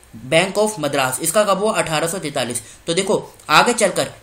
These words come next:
इन तीनों बैंकों को merge कर दिया गया। फिर क्या बना? Imperial Bank of India। कब बना ये? ये बना उन्नीस सौ इक्कीस में।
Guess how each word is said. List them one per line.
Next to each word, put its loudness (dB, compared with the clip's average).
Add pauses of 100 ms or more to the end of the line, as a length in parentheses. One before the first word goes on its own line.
(120)
इन 0
तीनों -2
बैंकों 0
को -4
merge -4
कर 0
दिया 0
गया। -4 (320)
फिर 0
क्या 4
बना? 0 (400)
Imperial -2
Bank -2
of -4
India। -6 (1000)
कब 6
बना 4
ये? 2 (340)
ये 4
बना 0
उन्नीस -2
सौ -2 (100)
इक्कीस -6
में। -8